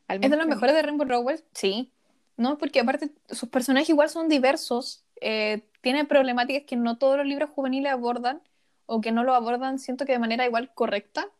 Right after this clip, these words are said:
Speaker 2: Igual la audacia de decir eso, pero es como que en algunas partes dicen, "Oh, odio a mi familia y no nos llevamos bien", pero no te muestran como todo lo que conlleva tener problemas familiares, y con Eleanor,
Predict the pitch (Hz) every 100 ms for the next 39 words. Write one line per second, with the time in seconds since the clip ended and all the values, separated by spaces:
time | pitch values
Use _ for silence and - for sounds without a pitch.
0 | _ 202 202 233 254 226 208 196 240 -
1 | 294 294 302 302 285 214 285 _ _ _
2 | _ _ _ - 233 233 285 269 233 233
3 | 220 - _ _ - 233 226 254 285 294
4 | 294 269 277 - 294 285 - 311 320 311
5 | 277 262 285 294 269 285 269 269 285 254
6 | 254 233 220 226 240 262 269 294 294 269
7 | 254 - _ _ _ _ _ _ _ _
8 | _ _ _ _ _ 240 269 311 302 269
9 | 233 214 202 - 214 220 294 480 - _
10 | - 233 269 285 277 262 294 302 - 247
11 | 220 226 285 403 - 240 226 214 - 214
12 | 220 247 359